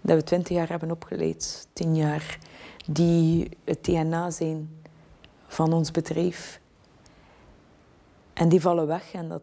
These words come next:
eh, dat is, dat maakt mij eigenlijk het nog het meest sombere. Want als je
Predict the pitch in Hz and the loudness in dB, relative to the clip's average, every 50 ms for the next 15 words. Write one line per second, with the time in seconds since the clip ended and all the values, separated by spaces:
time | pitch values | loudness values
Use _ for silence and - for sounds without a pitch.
0 | - - - - 170 170 170 175 170 170 160 - - _ _ _ _ _ - - | -14 -14 -10 -6 -4 -2 -2 -4 -4 -6 -10 -14 -20 _ _ _ _ _ -20 -20
1 | - - - - - - - - - - - - - 180 185 - - - 190 180 | -20 -20 -20 -16 -16 -16 -14 -14 -18 -16 -10 -6 -4 -4 -4 -6 -6 0 4 4
2 | 180 170 175 180 170 - - - - - - 170 175 170 175 170 170 - - 196 | 4 4 4 0 0 -2 -6 -10 -14 -12 -6 -4 -2 -2 -2 -2 -4 -6 -4 -4
3 | 185 - - - 226 220 220 - - - 185 185 180 180 - 180 190 202 202 - | -4 -2 0 0 0 -2 -2 -4 -6 -6 -6 -6 -6 -6 -6 -2 0 0 0 0
4 | - - - - - 185 170 170 156 165 151 151 156 156 - - _ _ _ - | -2 -4 -2 0 0 0 0 0 -2 -6 -6 -8 -10 -12 -14 -20 _ _ _ -20
5 | - - - - - - - - 180 180 180 180 170 - 185 185 175 170 165 | -18 -16 -16 -16 -16 -8 -2 2 4 6 6 4 4 4 2 2 2 2 0